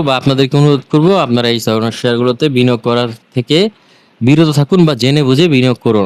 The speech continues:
অন্যথায় আপনারা ক্ষতির সম্মুখীন হতে পারেন। যাই হোক, এর পরবর্তীতে আমরা যেই নিউজটি নিয়ে আলোচনা করব সেটি হচ্ছে একীভূতকরণের সমর্থনের কথা জানালো ফার্স্ট সিকিউরিটি ব্যাংক। তো মূলত, এ, পাঁচটি ইসলামী ব্যাংকের অবস্থা খুবই খারাপ,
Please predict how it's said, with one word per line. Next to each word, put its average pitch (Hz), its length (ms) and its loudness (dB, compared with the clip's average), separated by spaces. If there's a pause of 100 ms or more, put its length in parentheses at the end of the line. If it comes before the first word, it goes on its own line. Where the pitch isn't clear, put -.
অন্যথায় 131 360 -2
আপনারা 143 220 -2
ক্ষতির 123 320 -4
সম্মুখীন 110 400 0
হতে 107 200 -2
পারেন। 98 280 -6 (880)
যাই 143 180 -2
হোক, 175 100 -2
এর 170 220 0
পরবর্তীতে 170 440 0
আমরা 160 160 0
যেই 156 180 2
নিউজটি 156 280 0
নিয়ে 151 160 0
আলোচনা 151 320 -2
করব 120 280 -2
সেটি 139 240 -4
হচ্ছে 135 280 0 (1120)
একীভূতকরণের 165 760 0
সমর্থনের 156 500 -2
কথা 147 260 -2
জানালো 143 460 -2 (380)
ফার্স্ট 131 260 -4
সিকিউরিটি 135 400 0 (200)
ব্যাংক। 101 220 -4 (560)
তো - 80 -6
মূলত, 175 300 2 (560)
এ, 120 40 0 (280)
পাঁচটি 147 300 -4
ইসলামী 156 340 0
ব্যাংকের 143 360 -2
অবস্থা 139 280 -4
খুবই 147 260 0
খারাপ, 131 300 -4